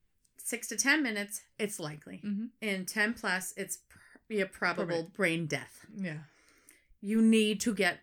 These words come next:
Speaker 1: your airway cleared. Um, so what do you do? If someone is choking, but,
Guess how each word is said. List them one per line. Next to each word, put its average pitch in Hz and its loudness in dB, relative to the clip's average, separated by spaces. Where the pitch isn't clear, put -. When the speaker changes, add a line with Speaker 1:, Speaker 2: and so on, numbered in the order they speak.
Speaker 1:
your 196 0
airway 165 -2
cleared. - -12
Um, 185 2
so 247 -2
what 220 -2
do 226 0
you 214 -2
do? 160 -2
If 220 -2
someone 262 2
is 339 -2
choking, 196 -4
but, - -4